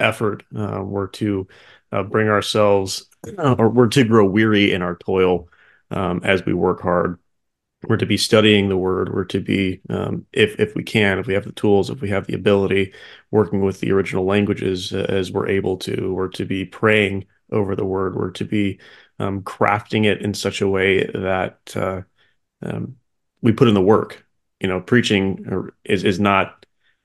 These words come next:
it's not easy. I mean, it might be easier for some. Like, I think if some guys are like, "Oh, it only takes me four hours." I'm like, "Well, I'm happy <laughs> for you." But even those guys, I still know that they work hard during those four hours in their preaching,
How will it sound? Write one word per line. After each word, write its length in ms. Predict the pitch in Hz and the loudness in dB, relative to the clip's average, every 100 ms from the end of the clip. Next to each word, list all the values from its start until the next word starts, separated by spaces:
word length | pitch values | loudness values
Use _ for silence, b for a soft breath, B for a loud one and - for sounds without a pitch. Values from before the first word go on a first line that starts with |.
| _ - | _ -6
it's 140 | 101 - | -2 2
not 260 | 113 - - | 2 0 -2
easy. 440 | 107 92 - 101 | 0 0 -2 -4
I 40 | 113 | 2
mean, 120 | 117 | 6
it 40 | |
might 160 | 113 110 | 6 6
be 80 | 104 | 4
easier 280 | 104 92 92 | 4 2 -2
for 140 | 95 | -2
some. 420 | - 90 - 87 | -2 0 0 -4
Like, 140 | - 87 | -8 -6
I 40 | |
think 160 | 87 90 | -4 -4
if 140 | 101 - - | -6 -10 -18
some 160 | - 92 | -6 -2
guys 260 | 87 90 90 | 2 2 0
are 60 | |
like, 100 | 87 | 0
"Oh, 120 | 92 | 0
it 60 | 90 | 0
only 120 | 92 | -2
takes 200 | 95 90 | -6 -10
me 40 | 90 | -8
four 240 | - 95 | -4 0
hours." 300 | 90 87 - | 0 -2 -4
I'm 60 | - | -2
like, 120 | 101 | 4
"Well, 280 | 104 - - | 4 2 -4
I'm 140 | 107 98 | -6 0
happy 280 | 101 147 | 2 2
<laughs> 300 | 120 - 143 | 0 -2 4
for 180 | 202 180 | 6 6
you." 200 | 165 143 - - _ - 175 B B - | 6 4 0 -6 _ -12 -10 B B 6
But 120 | 147 | 8
even 180 | 160 131 | 8 10
those 240 | 143 127 | 8 8
guys, 340 | 98 92 95 | 2 2 2
I 100 | 104 | 2
still 220 | 104 - 107 | 0 0 0
know 160 | 101 | 0
that 120 | 95 | -2
they 100 | 98 | -2
work 220 | 95 95 - | -2 -2 2
hard 260 | 101 95 | 2 4
during 180 | 95 92 | 0 0
those 140 | 90 | -2
four 240 | - 107 101 | -4 -4 0
hours 380 | 92 98 90 - | 2 2 0 -2
in 160 | 92 | -2
their 120 | 92 | -2
preaching, 540 | 104 101 95 104 98 | -2 -2 0 -2 -4